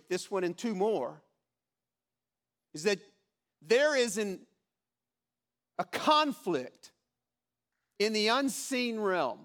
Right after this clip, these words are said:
that you're a part of, whether you are aware of it or not.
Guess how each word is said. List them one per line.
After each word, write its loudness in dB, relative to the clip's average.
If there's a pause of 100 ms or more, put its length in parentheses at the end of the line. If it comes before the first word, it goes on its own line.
(3500)
that 0
you're 2
a 6
part 2
of, 0
whether 2
you -2
are 4
aware 2
of 2
it 0
or 0
not. -2